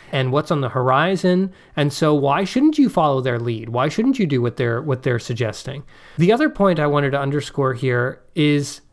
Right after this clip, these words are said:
the, the exchange that we heard, the second clip, where Mark Meadows kind of berates Jake Tapper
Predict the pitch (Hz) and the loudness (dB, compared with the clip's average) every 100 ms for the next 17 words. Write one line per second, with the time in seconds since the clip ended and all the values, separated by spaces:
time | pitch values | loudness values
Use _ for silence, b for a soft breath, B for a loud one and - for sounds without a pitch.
0 | _ 143 120 160 - 156 185 175 - - | _ -6 0 0 2 2 2 0 -4 0
1 | 190 254 208 185 165 135 151 135 120 - | 0 0 -2 0 0 0 0 -2 -4 -2
2 | 190 190 185 156 - 123 - - - b | -2 0 0 -2 -2 -4 -4 -16 -20 b
3 | b 151 165 151 160 220 - 180 170 160 | b 2 4 4 2 2 2 2 4 4
4 | 151 151 143 - - 180 175 143 131 120 | 4 2 -2 -12 -6 -2 -2 0 -2 0
5 | 151 180 - - - 143 143 143 151 - | 2 0 -4 -12 -2 0 0 0 0 -2
6 | 127 139 | -8 -10